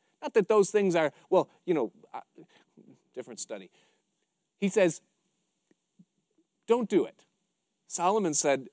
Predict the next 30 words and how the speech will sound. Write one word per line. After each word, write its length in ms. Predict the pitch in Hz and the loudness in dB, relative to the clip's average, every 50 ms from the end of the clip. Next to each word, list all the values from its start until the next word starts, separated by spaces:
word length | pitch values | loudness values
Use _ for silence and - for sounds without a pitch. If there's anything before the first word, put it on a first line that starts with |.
| _ _ _ | _ _ _
"Well, 240 | 175 180 165 - - _ _ _ _ - | -6 -6 -6 -6 -8 _ _ _ _ -8
I, 240 | 175 214 247 247 214 - _ | -6 -4 -2 -4 -4 -6 _
I 160 | - 190 220 240 | -6 -4 -2 0
know 260 | 226 208 202 202 208 | 2 2 4 4 4
what 260 | 196 175 156 143 - | 4 2 0 -2 -4
the 60 | 135 | -6
Word 260 | 131 135 139 147 131 | -6 -2 -2 -2 -2
of 140 | 110 87 101 | -4 -6 -6
God 340 | 107 143 147 147 135 127 110 | -2 0 2 2 2 0 -2
says. 580 | - - 123 92 - - - - - - - _ _ _ _ _ _ _ _ _ _ _ _ - | -6 -8 -10 -10 -12 -12 -10 -8 -8 -8 -10 _ _ _ _ _ _ _ _ _ _ _ _ -2
I 60 | 190 | 2
know 140 | 226 277 277 | 2 4 4
what 180 | 254 208 - | 4 2 2
God 240 | 190 175 143 131 120 | 0 0 0 -2 -4
said, 280 | - - 127 95 82 - | -6 -10 -12 -12 -16 -16
that 100 | - 131 | -12 -8
I'm 100 | 139 143 | -6 -4
not 160 | 147 143 135 - | -4 -4 -6 -6
supposed 260 | - 131 131 117 - | -10 -10 -10 -10 -10
to 40 | 127 | -8
do 160 | 127 123 113 | -6 -6 -6
these 160 | 104 95 - | -6 -8 -14
things. 120 | - _ _ _ _ _ _ _ _ _ _ _ - | -20 _ _ _ _ _ _ _ _ _ _ _ 2
But 120 | - 202 | 2 2
he's 380 | 185 - - 311 330 330 254 202 | 4 4 6 8 8 8 6 4
given 640 | 180 165 170 254 302 330 311 320 320 285 226 214 202 | 2 2 2 2 2 4 2 2 2 2 4 4 4
me 180 | 190 180 180 | 4 4 4
this 220 | 165 190 190 - 196 | 2 2 0 0 0
incredible 640 | 190 185 165 - - - 277 311 320 220 208 202 | -2 -2 -2 -2 -2 -2 0 2 4 4 4 6
wisdom, 640 | 202 233 302 349 277 202 151 - 147 120 135 175 202 | 6 4 4 2 2 0 0 0 0 -2 -4 -6 -10